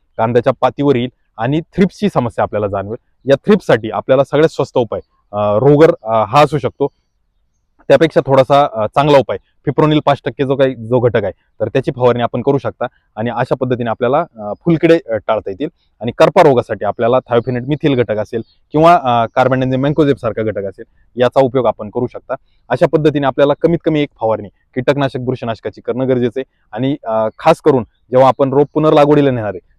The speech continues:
त्यापूर्वी जर आपण आठ दिवस आधी जर याची केली, तर आपल्याला कांदा पुनर्लागवडीनंतर ल-,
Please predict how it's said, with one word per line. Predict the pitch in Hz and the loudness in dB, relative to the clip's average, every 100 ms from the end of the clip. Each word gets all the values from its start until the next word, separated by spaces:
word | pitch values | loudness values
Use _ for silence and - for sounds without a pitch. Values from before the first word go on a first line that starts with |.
| - | -2
त्यापूर्वी | 139 170 175 190 | 0 4 4 6
जर | 180 | 4
आपण | 143 - 127 | 2 0 0
आठ | 127 | 0
दिवस | 127 123 | 0 -2
आधी | 123 127 | -2 -2
जर | 127 | -2
याची | 117 110 - | -2 -4 -8
केली, | - 120 | -10 -10
तर | - _ - - | -10 _ -6 -2
आपल्याला | - 131 147 | 2 2 0
कांदा | _ - 123 139 | _ -4 -2 -2
पुनर्लागवडीनंतर | 156 151 143 131 131 120 117 | 0 2 4 4 2 0 -4
ल-, | 147 | -6